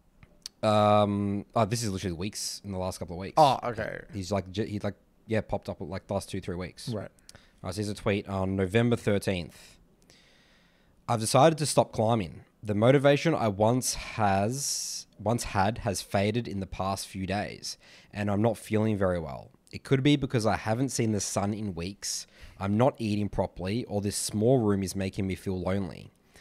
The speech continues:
Speaker 1: Thanks to everyone who participated in the journey. Even though I reached over one K, it feels like a big failure. I couldn't figure out how to live and how to play. G G." So there's a couple of angles we can approach to this. The most obvious one is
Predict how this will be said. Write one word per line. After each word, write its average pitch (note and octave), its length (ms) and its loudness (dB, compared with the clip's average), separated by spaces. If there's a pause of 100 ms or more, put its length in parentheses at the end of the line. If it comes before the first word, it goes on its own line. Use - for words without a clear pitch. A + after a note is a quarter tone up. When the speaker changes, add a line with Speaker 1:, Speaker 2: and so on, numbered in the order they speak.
(380)
Speaker 1:
Thanks B2+ 200 2
to - 160 -2
everyone A#2 480 4
who G#2 120 -2
participated G#2 640 -2
in G2+ 120 0
the F#2+ 80 -4
journey. G#2+ 500 0 (120)
Even G#2 260 0
though G#2 120 6
I G#2 60 8
reached G2+ 320 0
over F#2+ 160 0
one F#2 240 -4
K, A#2+ 300 4
it G2 140 -4
feels G2+ 280 -4
like G2 140 -4
a G2+ 40 -2
big G2+ 400 -2
failure. E2+ 580 -4 (360)
I F#2+ 80 -10
couldn't A#2+ 280 0
figure A2 280 2
out G#2+ 100 2
how G2 200 -2
to F#2+ 40 -2
live B2 720 -2
and F#2 140 -8
how G#2 480 -2
to F#2+ 100 -10
play. F#2 560 -4 (160)
G F#2+ 260 -4
G." D#2+ 460 -10 (1120)
So - 100 -6
there's A2+ 80 0
a A2 40 -2
couple F3 240 4
of C3 100 2
angles G#2 400 -2
we G2 80 -2
can G2 140 -2
approach F#2 320 -6
to G2 100 -6
this. B2+ 240 -2
The - 100 -4
most G#2+ 240 0
obvious B2 400 2
one F#2+ 280 -2
is F2+ 420 -6